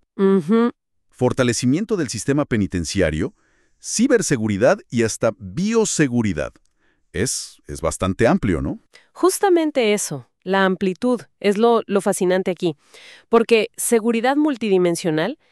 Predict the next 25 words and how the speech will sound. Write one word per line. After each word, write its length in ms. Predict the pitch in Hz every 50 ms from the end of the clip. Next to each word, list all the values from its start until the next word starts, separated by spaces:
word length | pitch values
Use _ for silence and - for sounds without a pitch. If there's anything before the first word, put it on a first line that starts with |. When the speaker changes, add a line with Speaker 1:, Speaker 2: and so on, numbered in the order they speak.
| _ _ -
Speaker 1:
ese 220 | 233 226 277 285
término 360 | 247 254 254 254 247 233 226
es 160 | 214 - -
clave. 500 | - - 190 185 180 170 156 131 - _ _ _ _ _ _ _ - - - _ -
Reconoce 580 | 202 208 220 - 233 226 233 262 277 - 349
que 100 | - 269
las 180 | 233 214 202 -
amenazas 480 | 208 190 185 196 214 240 - 294 262 240
de 120 | 247 226
hoy, 280 | 208 190 180 185 - _
pues, 180 | - 208 202 196
man-, 240 | 214 226 233 233 - -
van 200 | 196 240 254 262
mucho 300 | 262 277 262 - 294 277
más 200 | 254 247 - 262
allá 240 | 226 190 214 214
del 180 | 208 208 185 170
crimen 320 | - 202 208 208 202 202
tradicional, 640 | - 180 170 156 160 - - 170 160 170 175 180 170
digamos. 520 | 156 143 151 160 151 139 143 - - - _ _ _ _
Speaker 2:
Claro. 320 | - - 69 - - - - _ _ _ _ _ -
Speaker 1:
Incluir 440 | 226 226 214 - 208 220 233 262
inteligencia, 1000 | 311 330 320 - 214 190 180 - - 214 208 208 202 - - 180 143 131 - _ _ -
ciberseguridad, 920 | - - 208 202 202 190 - 208 185 185 190 185 180 170 185 185 185 180 - -
bioseguridad, 920 | 175 170 214 220 214 190 - - 190 170 170 160 151 156 170 196 277